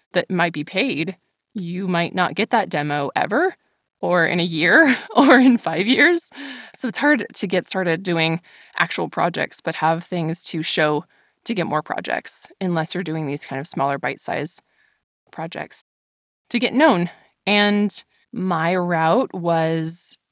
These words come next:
doing things in person, going to local video game meetups. Seattle Indies was a really great way for me to get started and just get to know game developers in the industry, be available, be a resource for people. And, uh,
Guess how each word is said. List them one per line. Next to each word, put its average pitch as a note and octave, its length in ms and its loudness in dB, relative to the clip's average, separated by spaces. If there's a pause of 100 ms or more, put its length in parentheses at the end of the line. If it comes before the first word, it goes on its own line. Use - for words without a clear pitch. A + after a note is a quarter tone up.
(200)
doing E3+ 320 -2
things G3 200 0
in A3 100 0
person, D#3 420 -2
going F3 340 0
to F#3+ 280 -4
local F3+ 640 0 (500)
video F#3+ 220 0
game F#3 260 0
meetups. - 640 -2 (800)
Seattle G3+ 340 2
Indies F#3 320 0
was E3 120 -6
a D#3+ 60 -4
really D#3 180 -2
great D#3 200 -6
way D3+ 240 -4
for D#3+ 140 -8
me D#3 120 -4
to D#3 60 -6
get D3 140 -8
started D3+ 400 -4
and - 160 -6
just D#3 160 -10 (260)
get E3 140 -10
to F3+ 80 -4
know D#3+ 380 -2 (160)
game E3 160 -2
developers D#3+ 520 -4
in D#3+ 80 -6
the D3+ 80 -6
industry, D#3 600 -6 (580)
be F3+ 140 0
available, D#3 580 0
be D#3 140 -6
a D3 60 -4
resource D3 440 -6
for D#3+ 120 -10
people. D3 540 -6 (260)
And, F3 360 -2
uh, D3+ 220 -2